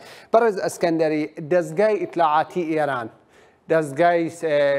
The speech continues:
ناوەندی سوپای پاسداران، بەشە سیخۆریەکان، لێرەدا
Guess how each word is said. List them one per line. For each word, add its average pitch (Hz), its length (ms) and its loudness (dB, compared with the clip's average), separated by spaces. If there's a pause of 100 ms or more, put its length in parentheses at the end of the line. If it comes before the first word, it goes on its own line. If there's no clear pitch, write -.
ناوەندی 156 460 0
سوپای 156 280 0
پاسداران، 135 720 -2
بەشە 151 260 -4
سیخۆریەکان، 151 840 -2 (580)
لێرەدا 208 580 2